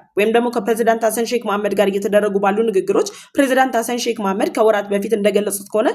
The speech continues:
አልአረቢያ የተባለ ሚዲያ ላይ ቀርበው ቃለ መጠይቅ ባደረጉበት ወቅት ላይ ምንድን ያሉት? ሶማሊያና ኢትዮጵያ በወደብ ዙሪያ ንግግር እያደረጉ ነው ያሉት። የትኛው ወደብ እንደሆነ ግን አልተገለጸም። ይህ ማለት ኢትዮጵያና ሶማሊያ በወደብ ዙሪያ ስምምነት ላይ ደረሱ ማለት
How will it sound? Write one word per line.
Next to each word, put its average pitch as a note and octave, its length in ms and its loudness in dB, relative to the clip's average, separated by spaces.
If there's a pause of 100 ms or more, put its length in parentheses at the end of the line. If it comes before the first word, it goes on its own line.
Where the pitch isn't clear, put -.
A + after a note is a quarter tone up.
(240)
አልአረቢያ A3 440 0
የተባለ G3+ 400 -2
ሚዲያ G3+ 280 0
ላይ F#3 160 -2
ቀርበው G3 320 -4
ቃለ E3+ 180 0
መጠይቅ G3 340 -2
ባደረጉበት G3+ 560 -2
ወቅት - 180 -2
ላይ G#3+ 100 0
ምንድን G3 200 -6
ያሉት? D#4 200 0 (260)
ሶማሊያና D#4+ 560 4 (120)
ኢትዮጵያ - 380 2
በወደብ G#3+ 380 2
ዙሪያ G#3 220 0
ንግግር G3 340 0
እያደረጉ F#3 440 -2
ነው F#3+ 120 -2
ያሉት። A#4 260 0 (220)
የትኛው D4+ 360 2
ወደብ A3+ 220 0
እንደሆነ F#3 280 -4
ግን F3 140 -6
አልተገለጸም። E3 580 -4
ይህ E4 140 2
ማለት F#4 240 2
ኢትዮጵያና C#4+ 440 -2
ሶማሊያ C#4+ 420 0
በወደብ A3+ 360 2
ዙሪያ A3 240 0 (320)
ስምምነት D#4+ 520 4
ላይ A3+ 160 2
ደረሱ G3+ 320 -2
ማለት F4 260 0